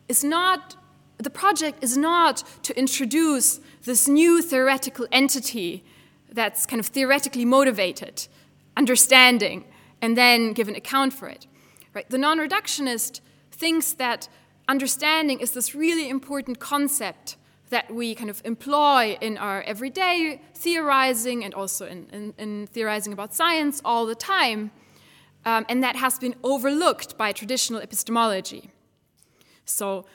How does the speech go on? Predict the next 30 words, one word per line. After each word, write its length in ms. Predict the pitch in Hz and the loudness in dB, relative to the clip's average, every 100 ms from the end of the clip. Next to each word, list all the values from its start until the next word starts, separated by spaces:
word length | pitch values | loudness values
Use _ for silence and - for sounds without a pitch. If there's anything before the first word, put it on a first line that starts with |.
| _ - | _ -4
they 120 | 254 | -2
kind 200 | 277 320 | -2 -4
of 100 | 302 | -4
take 240 | - 320 | -4 -4
themselves 540 | 285 262 - 240 226 - | -2 -4 -2 -2 -2 -4
to 140 | - | -6
be 320 | 220 233 220 - _ - | -8 -8 -8 -12 _ -10
giving 320 | 214 302 285 240 | -4 -2 -2 -2
an 60 | |
account 580 | 233 - 349 339 302 247 | -6 -4 -2 0 0 -2
of 120 | - | -6
something 500 | - 294 294 254 226 | -4 -2 -2 -2 -6
that's 220 | 214 214 - | -8 -10 -2
already 560 | 277 294 277 254 233 214 | 2 4 2 0 -4 -2
there 500 | 254 247 196 165 - | 2 2 2 -2 -8
and 120 | 214 | -10
that's 240 | 214 - - | -10 -10 -10
kind 140 | 220 | -10
of 100 | 202 | -8
already, 560 | 240 254 247 226 202 196 - _ | -2 0 0 -2 -6 -10 -12 _
already, 460 | 240 247 233 214 208 | -4 -2 -2 -4 -6
we 140 | 226 | -6
ha-, 140 | 233 - | -6 -4
already 300 | 240 240 226 | -2 -2 -4
have 200 | 226 220 | -4 -4
a 80 | 208 | -8
firm 600 | - - 277 262 247 220 | -12 -4 0 0 0 -2
pre-theoretical 840 | 233 269 254 233 220 208 208 - 190 | -6 -4 -4 -4 -6 -6 -10 -14 -8
grip 280 | 220 214 - | -6 -6 -10
on. 240 | 185 185 | -18 -18